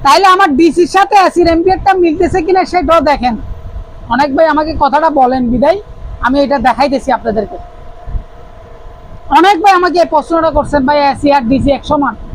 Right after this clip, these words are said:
না, এটা আমার হিসেবে মিলতেছে না, আমার হিসাবে মিলতেছে না। আপনারা যে বলেন, এটা মিলতেছে না আমার হিসাবে।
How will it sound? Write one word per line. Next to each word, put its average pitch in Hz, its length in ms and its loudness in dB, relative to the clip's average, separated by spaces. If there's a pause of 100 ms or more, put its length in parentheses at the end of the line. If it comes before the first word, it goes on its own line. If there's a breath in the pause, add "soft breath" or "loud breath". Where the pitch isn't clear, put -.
(140)
না, 349 180 4 (1300)
এটা 277 160 0
আমার 302 260 2
হিসেবে 320 360 0
মিলতেছে 285 440 0
না, 262 140 -2 (2250)
আমার 262 520 2
হিসাবে 302 580 2
মিলতেছে 277 500 0
না। 254 120 -2 (840)
আপনারা 254 400 0
যে 294 120 0
বলেন, 262 520 4 (600)
এটা 277 180 0
মিলতেছে 254 420 -2
না 226 120 -4 (1120)
আমার 247 180 2
হিসাবে। 233 380 -2